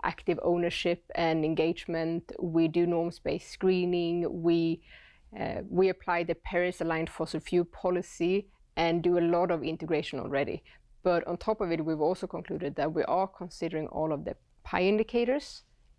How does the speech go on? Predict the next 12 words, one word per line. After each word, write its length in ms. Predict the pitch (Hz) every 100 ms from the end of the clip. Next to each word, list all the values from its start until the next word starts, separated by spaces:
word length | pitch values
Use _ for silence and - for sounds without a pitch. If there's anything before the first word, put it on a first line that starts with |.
| _
and 200 | 196 196
it 60 | 165
has 260 | 170 160
a 40 | 165
minimum 380 | 160 156 143
commitment 580 | - 170 156 - - 113
of 160 | - 170
fifty 340 | 214 - -
percent 460 | 165 160 - - -
of 160 | -
sustainable 640 | - - - 170 - - -
investments. 720 | - 170 - - - - -